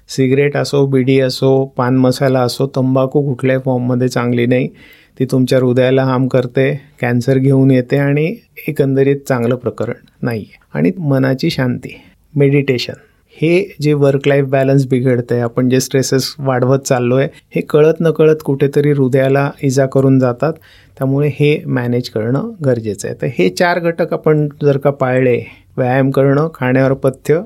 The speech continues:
व्यसन नाही आणि डोकं शांत, तर हृदयाचा त्रास होण्याची शक्यता प्रचंड प्रमाणामध्ये कमी होईल.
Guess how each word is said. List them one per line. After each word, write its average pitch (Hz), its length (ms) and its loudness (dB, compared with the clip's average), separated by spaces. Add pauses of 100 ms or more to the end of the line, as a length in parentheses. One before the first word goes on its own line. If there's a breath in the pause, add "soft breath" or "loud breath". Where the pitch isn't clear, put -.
(160)
व्यसन 139 360 2
नाही 147 260 4
आणि 147 220 2
डोकं 143 300 0
शांत, 110 380 -6 (580 loud breath)
तर 156 200 0
हृदयाचा 139 680 0 (180)
त्रास 131 300 -2
होण्याची 131 380 -2
शक्यता 127 460 -6
प्रचंड 131 500 0
प्रमाणामध्ये 110 680 -4
कमी 120 280 -4
होईल. 104 200 -20